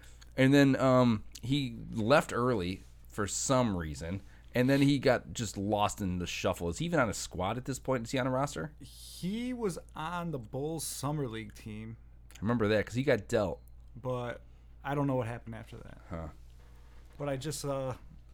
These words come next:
Speaker 2: looked up the Damian Jefferson. Uh, he's at Creighton now.
Speaker 1: Nice.
Speaker 2: Yeah,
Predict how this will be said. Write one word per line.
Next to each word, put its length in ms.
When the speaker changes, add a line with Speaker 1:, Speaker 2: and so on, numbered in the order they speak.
Speaker 2:
looked 240
up 160
the 320
Damian 360
Jefferson. 600
Uh, 140
he's 200
at 140
Creighton 400
now. 180
Speaker 1:
Nice. 640
Speaker 2:
Yeah, 100